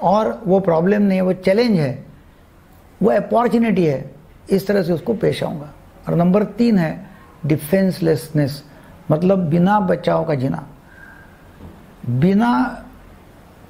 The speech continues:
पीछे लग के, बिना convince करके, बिना लोगों को अपना point समझा के,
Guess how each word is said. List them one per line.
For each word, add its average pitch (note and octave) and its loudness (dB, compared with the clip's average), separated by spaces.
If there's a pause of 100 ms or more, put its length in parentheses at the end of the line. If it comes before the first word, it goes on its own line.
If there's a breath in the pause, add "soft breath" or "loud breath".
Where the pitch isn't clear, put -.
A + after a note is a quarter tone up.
पीछे G#3+ 2
लग G#3+ -2
के, G3+ 2
बिना F#3 2
convince G3 2
करके, F#3+ 0
बिना F3 0
लोगों F#3 2
को F#3 2
अपना F#3 2
point F#3+ 0
समझा F3+ 2
के, F3 2